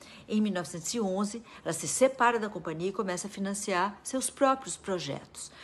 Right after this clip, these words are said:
Durante o período da Primeira Guerra Mundial, Ida Rubinstein interrompeu suas apresentações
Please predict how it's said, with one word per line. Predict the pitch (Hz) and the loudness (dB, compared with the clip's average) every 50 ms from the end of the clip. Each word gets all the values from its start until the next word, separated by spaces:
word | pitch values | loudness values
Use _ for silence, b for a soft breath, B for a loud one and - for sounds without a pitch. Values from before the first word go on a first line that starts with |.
| B B B - | B B B -4
Durante | 202 190 240 254 240 - | 2 4 4 4 4 2
o | |
período | - 214 190 175 185 185 180 - 151 147 B B B | -2 -4 -2 0 0 -2 -2 -4 -10 -12 B B B
da | - 185 | -6 -6
Primeira | 180 - 165 156 160 156 151 156 | -6 -4 -8 -6 -4 -4 -4 -4
Guerra | 151 160 170 165 165 165 | -4 -2 -2 -2 -2 -4
Mundial, | 151 151 156 160 156 190 196 196 196 190 B B B B B B B | -8 -10 -10 -8 -2 2 2 2 2 0 B B B B B B B
Ida | - 208 233 220 180 190 | 0 0 0 0 0 -2
Rubinstein | 185 170 170 151 156 165 165 165 - - - 170 175 185 180 180 170 B B B B | -4 -4 -6 -6 -6 -6 -6 -6 -8 -4 -2 0 0 0 -2 -4 -8 B B B B
interrompeu | 220 233 262 254 - 262 247 - 254 254 247 - - 185 170 170 180 208 196 - - - | 0 0 0 2 0 -2 0 2 0 -2 -2 -2 0 2 4 4 2 0 -2 -10 -18 -18
suas | - - - 185 151 180 | -16 -8 -8 -4 -4 -4
apresentações | 165 - - 156 156 175 165 - 165 165 - - 185 185 202 208 208 | -4 -4 -10 -10 -10 -10 -8 -8 -8 -8 -8 -6 -4 -2 -2 -2 -4